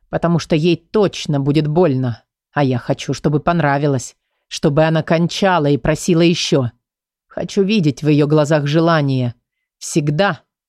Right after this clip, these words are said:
и только для меня. Но и у меня терпение не железное. Зачем так дразнить и провоцировать на грех? Опускаюсь над девушкой, упираясь членом в её попку. Ева, тут же проснувшись, пытается выползти из-под меня.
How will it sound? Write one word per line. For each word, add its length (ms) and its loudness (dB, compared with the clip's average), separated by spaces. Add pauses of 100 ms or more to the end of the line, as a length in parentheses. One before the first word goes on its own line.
и 120 0
только 420 -2
для 180 0
меня. 440 -2 (680)
Но 140 -4
и 140 -2
у 80 0
меня 340 2
терпение 580 0
не 140 0
железное. 720 0 (480)
Зачем 680 0
так 180 0
дразнить 480 0
и 40 0
провоцировать 680 0
на 120 2
грех? 420 -2 (640)
Опускаюсь 800 -2
над 180 -2
девушкой, 540 0
упираясь 480 0
членом 500 0
в 60 -2
её 160 2
попку. 560 -2 (500)
Ева, 360 0
тут 200 -2
же 140 -2
проснувшись, 680 -2
пытается 500 0
выползти 580 -2
из-под 300 -2
меня. 420 0